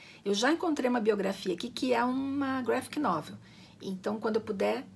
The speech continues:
eu vou na biblioteca, pego a graphic novel e leio junto desses escritos do Gandhi, tá?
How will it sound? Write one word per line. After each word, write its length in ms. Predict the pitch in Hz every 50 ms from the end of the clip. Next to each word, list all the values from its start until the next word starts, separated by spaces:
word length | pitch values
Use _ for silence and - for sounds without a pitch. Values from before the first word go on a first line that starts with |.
| - - - - - -
eu 80 | 196
vou 140 | 185 190 196
na 100 | 190 185
biblioteca, 560 | 185 190 190 220 233 226 - 233 247 240 269
pego 300 | 247 - - 220 220 220
a 20 | 208
graphic 380 | 202 196 190 190 190 - -
novel 400 | 190 190 202 220 240 254 277 285 285 - - - - - -
e 100 | 233 240
leio 400 | 226 208 202 202 214 226 240 247 - - - -
junto 480 | - 175 - 202 214 214 214 - - -
desses 560 | 262 240 202 202 196 202 - - - 185 202
escritos 560 | 202 - - - 190 190 185 185 - 196 190
do 100 | 196 202 196
Gandhi, 420 | 190 - - - - - - - -
tá? 220 | - - 247 320